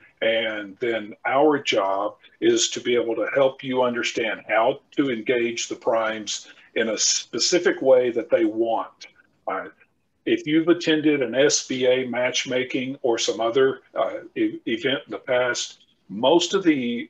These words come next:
matchmaking I have seen is really a first come, first serve to hurry up and sign up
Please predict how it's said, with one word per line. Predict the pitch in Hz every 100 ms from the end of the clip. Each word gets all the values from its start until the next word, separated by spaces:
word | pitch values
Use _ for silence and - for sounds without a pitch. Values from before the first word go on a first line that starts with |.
| -
matchmaking | 135 135 - 131 131 135 120 113 - _ -
I | 120 143
have | 170
seen | - 165 156 156 156 - - - -
is | 131 127 123 110 123
really | 131 139 135
a | 120 110
first | - 143 131 -
come, | 135 120
first | 135 131 131
serve | - 123 120 117
to | 117
hurry | 131 131 127
up | 127 123 113
and | 98
sign | - - 127 127 120
up | 110 117